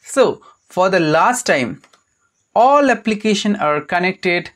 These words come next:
because of A P I. So I hope you have understood, like, the concept of an A P I, like, how it will going to help you. After that, if you have any doubt, any queries, please let me know by keeping a comment in the comment section.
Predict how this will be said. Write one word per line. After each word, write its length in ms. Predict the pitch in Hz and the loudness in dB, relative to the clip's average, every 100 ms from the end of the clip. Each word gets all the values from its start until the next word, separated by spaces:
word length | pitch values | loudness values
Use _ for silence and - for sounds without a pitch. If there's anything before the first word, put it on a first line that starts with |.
| - | -10
because 540 | 131 139 139 139 139 - | -6 -2 0 0 -2 -2
of 380 | 139 131 135 - _ | 2 2 0 -8 _
A 200 | 139 143 | -2 -2
P 400 | 139 - 139 131 | -4 -4 -4 -2
I. 300 | 170 151 143 - _ _ _ _ _ - - _ | -2 -2 -4 -12 _ _ _ _ _ -20 -20 _
So 160 | - | 0
I 80 | 254 | 0
hope 320 | 247 269 294 | 2 0 2
you 80 | 269 | 2
have 100 | 233 | 2
understood, 480 | 196 208 220 233 220 | 2 0 0 0 0
like, 240 | 214 202 | 0 -2
the 80 | 208 | -2
concept 420 | 202 160 175 196 | 0 -2 -2 -2
of 220 | - 160 170 | 0 0 0
an 120 | 151 | -2
A 140 | 139 | -4
P 220 | 143 151 147 | -2 0 0
I, 120 | 185 | 2
like, 260 | 202 175 | 0 -2
how 320 | 170 - 202 208 | -2 0 2 2
it 100 | 190 | 0
will 120 | 170 | -2
going 180 | 156 151 | -2 -4
to 80 | |
help 300 | 143 160 165 | -4 -4 -4
you. 260 | 220 247 262 _ - - - | -2 -2 -4 _ -20 -20 -2
After 500 | - 240 - 302 285 | 0 0 0 -2 0
that, 280 | 240 196 190 | 0 -2 -2
if 160 | 208 208 | -4 0
you 120 | 226 | 2
have 200 | 202 196 | 2 0
any 240 | 160 208 247 | -2 0 0
doubt, 320 | 190 170 170 | 0 0 -2
any 220 | 170 196 247 | -2 0 0
queries, 480 | 190 165 147 156 | 0 0 0 -4
please 380 | - - 247 247 | -8 -2 0 2
let 180 | 214 202 | -2 -4
me 60 | 175 | -2
know 80 | |
by 100 | 165 | -2
keeping 280 | 151 147 147 | -2 -2 -4
a 60 | 139 | -2
comment 300 | 139 143 143 | -2 -2 -2
in 80 | 143 | -4
the 80 | |
comment 300 | 151 147 147 | -2 -2 -4
section. 400 | 160 151 147 127 | -6 -6 -6 -6